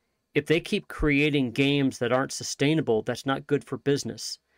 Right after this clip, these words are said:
Uh, the, the law of business is gonna, is, is gonna just see you out the door. Sorry.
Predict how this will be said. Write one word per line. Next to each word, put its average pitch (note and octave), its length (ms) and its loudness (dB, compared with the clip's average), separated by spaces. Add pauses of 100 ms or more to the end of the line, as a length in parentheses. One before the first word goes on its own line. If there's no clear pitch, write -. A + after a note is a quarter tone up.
(220)
Uh, B2+ 280 -4
the, G#2+ 180 -4
the C#3+ 100 2
law D#3+ 440 2
of A2+ 120 -4
business C#3 460 0
is G#2 80 -6
gonna, A#2 400 0
is, - 240 -6
is D3 160 -4
gonna B2 220 -2
just - 240 -6 (340)
see - 220 -4
you C#3 180 4
out B2+ 160 0
the - 80 -8
door. B2 260 2 (420)
Sorry. C3+ 520 2